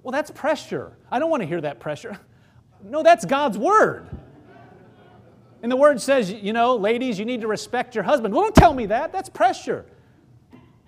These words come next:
That's pressure maybe because we don't wanna do it, but that's not the same as pressure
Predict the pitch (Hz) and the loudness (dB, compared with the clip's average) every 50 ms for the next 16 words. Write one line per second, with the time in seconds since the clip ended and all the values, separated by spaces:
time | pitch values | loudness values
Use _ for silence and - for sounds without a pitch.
0 | _ _ _ _ _ _ _ _ _ _ _ _ _ - 247 269 - - 269 277 | _ _ _ _ _ _ _ _ _ _ _ _ _ -2 -2 -2 -2 0 -2 -2
1 | 277 - 262 196 185 165 - _ _ _ _ _ _ _ _ _ _ - 175 214 | -2 -2 -8 -8 -10 -12 -16 _ _ _ _ _ _ _ _ _ _ -8 -6 -2
2 | 254 294 311 285 277 240 240 - 247 254 196 180 214 277 285 285 269 247 226 226 | -2 0 0 0 -2 -2 -2 -2 -2 -2 0 0 -2 2 4 4 4 4 4 2
3 | 226 196 185 151 190 277 370 370 269 170 170 247 494 - - - _ _ _ _ | 2 2 0 0 2 4 4 6 6 4 4 2 -2 -4 -12 -20 _ _ _ _
4 | _ _ _ _ - - - - - - - - - - - - - _ - - | _ _ _ _ -20 -20 -20 -20 -20 -20 -20 -20 -20 -20 -20 -20 -20 _ -20 -20
5 | _ _ _ _ _ _ _ _ _ _ _ - 147 254 202 277 294 294 - - | _ _ _ _ _ _ _ _ _ _ _ -6 -4 -2 0 0 0 -2 -2 -6
6 | - 269 311 330 330 320 277 220 - 190 196 226 - - 277 269 262 240 226 214 | -8 -6 -6 -4 -4 -6 -6 -8 -8 -8 -8 -6 -4 -2 0 0 0 -2 -2 -2
7 | 190 170 151 113 - - - _ - _ _ - - - - _ _ _ _ _ | -2 -2 -4 -8 -12 -18 -20 _ -20 _ _ -20 -20 -20 -20 _ _ _ _ _
8 | _ - - - - - - 277 302 - - - 208 180 165 170 202 208 - | _ -20 -20 -18 -8 -4 -2 -2 -2 -2 -4 -4 -2 -2 0 -2 -4 -6 -8